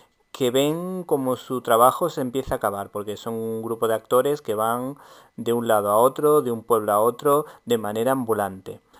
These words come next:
Y cómo se sienten, y también hablan de cómo es la carrera,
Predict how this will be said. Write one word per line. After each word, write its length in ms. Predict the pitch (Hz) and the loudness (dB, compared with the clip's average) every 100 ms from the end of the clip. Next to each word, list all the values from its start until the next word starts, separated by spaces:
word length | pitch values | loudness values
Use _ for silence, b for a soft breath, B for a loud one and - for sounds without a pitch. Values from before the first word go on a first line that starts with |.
| b - | b -12
Y 1080 | 113 107 104 104 107 104 101 104 104 104 - _ | -10 -8 -8 -8 -8 -8 -8 -10 -10 -12 -16 _
cómo 240 | - 120 113 | -2 -2 -2
se 140 | 117 | -8
sienten, 680 | - 127 139 165 165 196 - _ | -6 -4 -2 -2 -2 -4 -14 _
y 380 | 120 113 110 | -8 -8 -6
también 320 | 107 104 107 123 | -6 -6 0 2
hablan 480 | 127 131 143 143 | 2 0 -2 -2
de 320 | 117 120 131 _ | 0 0 -2 _
cómo 280 | 135 131 131 | -4 -2 0
es 220 | 135 - | 0 -4
la 260 | 131 120 113 | -4 -2 -2
carrera, 600 | 104 107 117 123 135 | -4 -2 0 2 0